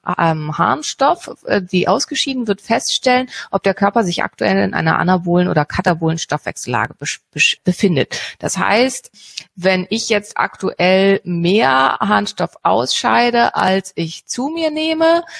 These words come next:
dann weist das darauf hin, dass ich Muskelmasse verliere oder Körpermasse an irgendeiner Stelle, weil mein Körper das abbaut. Und andersrum, wenn ich weniger ausscheide, als ich aufnehme, dann weist das darauf hin,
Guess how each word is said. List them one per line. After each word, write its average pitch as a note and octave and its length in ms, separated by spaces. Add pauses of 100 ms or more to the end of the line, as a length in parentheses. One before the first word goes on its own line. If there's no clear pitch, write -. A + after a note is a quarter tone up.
(140)
dann G3+ 240
weist G3+ 500
das G#3+ 300
darauf D#3+ 400
hin, A#3 340
dass F#3 260
ich G3 140
Muskelmasse F3 640
verliere D3+ 520
oder - 220
Körpermasse C3 680
an C3 200
irgendeiner C#3+ 520
Stelle, D#3 440 (380)
weil F3 320
mein G3 160
Körper F3 320
das - 220
abbaut. - 580 (180)
Und D#3+ 200
andersrum, B3 560 (340)
wenn F#3 140
ich E3 180
weniger F#3+ 720
ausscheide, G#3 580
als - 180
ich - 160
aufnehme, C#4 540
dann A3+ 400
weist F#3 260
das G#3+ 120
darauf G3+ 340
hin, F#3 360